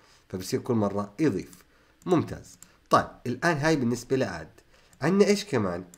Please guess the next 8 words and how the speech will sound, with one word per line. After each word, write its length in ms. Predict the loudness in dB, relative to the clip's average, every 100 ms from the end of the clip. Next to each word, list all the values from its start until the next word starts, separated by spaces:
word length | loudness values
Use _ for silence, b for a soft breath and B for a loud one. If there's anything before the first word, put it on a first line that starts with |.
| _ -8
خلينا 220 | 0 2
نقول 140 | 4
عندنا 180 | 2 2
فايند. 640 | -2 -4 -2 -2 -4 -10 -16 -18 -20 -20 -20 -20 -20 -20 -20 -20 -20 -20 _ _ _ _ _ _
فايند. 260 | 0 0 0 B B B 0
إيش 180 | 2 2
الفايند؟ 500 | -4 -2 -4 -4 -8
الفايند 380 | -8 -4 -4